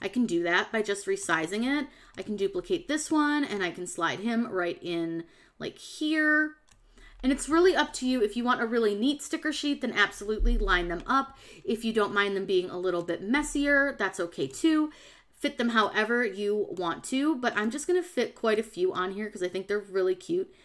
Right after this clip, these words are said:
I don't know what I'm gonna do with them, but I just think they're darling, so we're gonna just make a bunch of them. So I'm gonna go ahead and duplicate these and just try to get a couple of each style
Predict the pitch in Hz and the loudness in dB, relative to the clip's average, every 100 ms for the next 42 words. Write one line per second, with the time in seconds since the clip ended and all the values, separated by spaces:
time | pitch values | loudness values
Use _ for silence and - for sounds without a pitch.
0 | - - - 302 370 381 339 285 196 226 | -20 -20 -2 2 6 6 8 6 4 2
1 | 247 269 262 240 208 208 233 233 240 220 | 4 4 6 4 4 0 0 -2 0 2
2 | 208 185 180 180 190 214 226 196 196 208 | 2 2 0 2 0 -2 -2 -2 0 -2
3 | 214 208 202 180 - 170 180 175 180 139 | -4 -4 -4 -6 -6 -2 -2 0 -4 -4
4 | 165 127 101 101 - - - - - 247 | -8 -10 -12 -16 -20 -20 -20 -20 -2 2
5 | 320 370 339 339 320 254 254 240 226 226 | 4 6 6 6 4 2 2 0 -2 -2
6 | 320 339 330 - 220 214 233 226 214 214 | 0 2 0 0 -4 -2 -6 -4 -2 0
7 | 214 262 - 330 302 233 220 214 202 - | -2 -4 0 2 2 2 2 0 -6 -6
8 | 226 233 226 - 196 190 - 208 - - | -4 -2 -2 2 2 2 -4 -10 -10 -14
9 | - - - 180 165 185 214 277 320 | -16 -18 -2 2 2 2 0 -2 -4